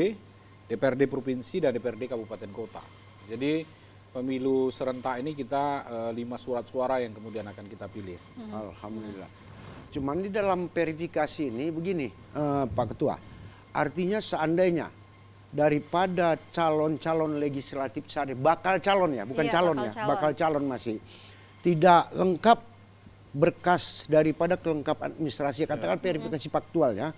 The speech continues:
Speaker 2: Iya.
Speaker 3: Apakah ini masih bisa mereka diberikan kesempatan untuk melengkapinya? Nah.
Speaker 1: Eh,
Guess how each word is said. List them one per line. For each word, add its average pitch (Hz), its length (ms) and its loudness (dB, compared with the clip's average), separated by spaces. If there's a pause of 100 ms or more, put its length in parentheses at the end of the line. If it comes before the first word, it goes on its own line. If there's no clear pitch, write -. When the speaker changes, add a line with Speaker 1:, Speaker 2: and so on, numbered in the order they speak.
Speaker 2:
Iya. 208 200 -10 (280)
Speaker 3:
Apakah 156 440 0
ini 170 200 2
masih 170 360 -2
bisa 151 360 0
mereka 156 400 2
diberikan 143 480 0
kesempatan 139 720 -2
untuk 143 280 -2
melengkapinya? 135 600 -2 (420)
Nah. 92 300 -10 (200)
Speaker 1:
Eh, 175 200 0